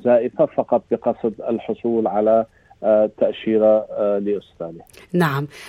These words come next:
Speaker 2: دكتور طلعت، خليني أسألك من خلال خبرتك، ذكرت من شوي أنه أحيانًا زواج حقيقي ما بيتم أعطائه، آه، التأشيرة، زواج مزيف بيتم أعطائه التأشيرة. شو نصيحتك لكل المقبلين على تأشيرة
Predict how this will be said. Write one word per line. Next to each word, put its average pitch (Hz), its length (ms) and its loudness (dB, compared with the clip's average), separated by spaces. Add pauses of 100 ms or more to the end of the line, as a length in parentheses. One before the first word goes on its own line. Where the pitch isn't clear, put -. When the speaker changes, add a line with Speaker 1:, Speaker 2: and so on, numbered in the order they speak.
(140)
Speaker 2:
دكتور 254 260 0
طلعت، 196 420 0
خليني 185 420 0
أسألك 175 440 -2
من 185 100 2
خلال 156 360 -4
خبرتك، 156 600 -4 (400)
ذكرت 190 600 -2
من 175 80 2
شوي 165 360 0
أنه 165 160 0
أحيانًا 180 540 2
زواج 165 460 0
حقيقي 185 720 -2 (320)
ما 208 140 4
بيتم 180 440 0
أعطائه، 160 680 0 (260)
آه، 175 200 0
التأشيرة، 170 680 0
زواج 156 560 0
مزيف 262 560 2
بيتم 208 340 -2
أعطائه 175 560 2 (340)
التأشيرة. 175 800 0 (180)
شو - 200 2
نصيحتك 226 760 2
لكل 294 480 4
المقبلين 180 1040 2
على 156 300 -2
تأشيرة 160 600 -2